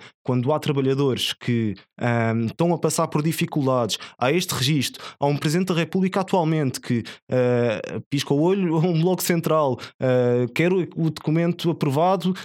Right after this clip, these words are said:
independentemente dos seus conteúdos, sabendo de antemão que os trabalhadores estão a passar por muitas dificuldades,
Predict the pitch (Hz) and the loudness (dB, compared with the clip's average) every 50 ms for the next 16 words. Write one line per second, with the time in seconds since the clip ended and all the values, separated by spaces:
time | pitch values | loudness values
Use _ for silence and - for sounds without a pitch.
0 | - - 202 202 196 - 196 185 185 190 175 180 190 185 180 185 185 180 - - | -4 -2 -2 -2 -2 0 0 0 2 0 0 0 0 0 0 0 0 0 0 0
1 | 175 165 - - 180 170 - - 180 170 151 123 - - - - - - - - | -2 0 0 0 0 0 0 0 2 2 2 0 -2 -6 -10 -12 -10 -6 -2 0
2 | 170 170 196 202 196 175 190 190 190 190 - 180 180 160 131 120 - - 160 - | 0 0 2 0 2 2 2 0 0 0 0 0 2 2 0 0 -2 -4 -2 -2
3 | 180 170 165 175 170 170 165 160 135 - - - 160 147 - 156 - - 147 127 | 0 0 2 2 2 2 2 2 2 2 2 0 2 0 -2 -2 0 0 0 0
4 | - - 135 131 156 175 165 - 143 113 123 123 - - 127 - 165 165 165 165 | -2 -2 0 2 2 2 2 0 0 0 -2 -2 -2 -2 -2 -2 0 0 2 2
5 | 170 175 - - | 2 0 -2 -6